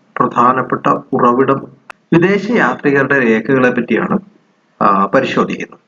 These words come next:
ഓക്കെ, നമുക്ക് ടോപ്പിക്കിലേക്ക് വരാം. ആദ്യം നമുക്ക് നോക്കാനായിട്ടുള്ളത് ഗ്രീക്ക്, റോമൻ സ്രോതസ്സുകളാണ്.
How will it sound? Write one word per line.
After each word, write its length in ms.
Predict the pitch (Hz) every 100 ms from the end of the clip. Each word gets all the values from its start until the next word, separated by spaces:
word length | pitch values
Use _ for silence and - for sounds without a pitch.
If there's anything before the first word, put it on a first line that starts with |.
| _ _ _ _ _ _ 143
ഓക്കെ, 160 | 180
നമുക്ക് 400 | 180 156 - 156
ടോപ്പിക്കിലേക്ക് 640 | 139 120 117 110 104 151 190 - - - 160
വരാം. 440 | - - - - _ _ _ _ _ _ _ _ 180
ആദ്യം 220 | 196 220
നമുക്ക് 640 | 196 196 190 143 127 - - _ _ _ -
നോക്കാനായിട്ടുള്ളത് 800 | 151 143 147 147 143 139 131 131
ഗ്രീക്ക്, 580 | 123 147 151 - 170 - 131
റോമൻ 440 | 131 127 127 - -
സ്രോതസ്സുകളാണ്. 760 | - - 110 110 - 117 95